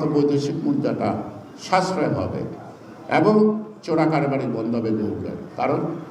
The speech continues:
যত গোল্ড বাংলাদেশে আছে, তার সিংহভাগ গোল্ড যায় ভারতে ওই হুন্ডির টাকার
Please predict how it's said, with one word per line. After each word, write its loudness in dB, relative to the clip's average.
যত 4
গোল্ড 6
বাংলাদেশে 2
আছে, -6
তার 0
সিংহভাগ 2
গোল্ড 4
যায় -2
ভারতে 4
ওই -4
হুন্ডির 2
টাকার -8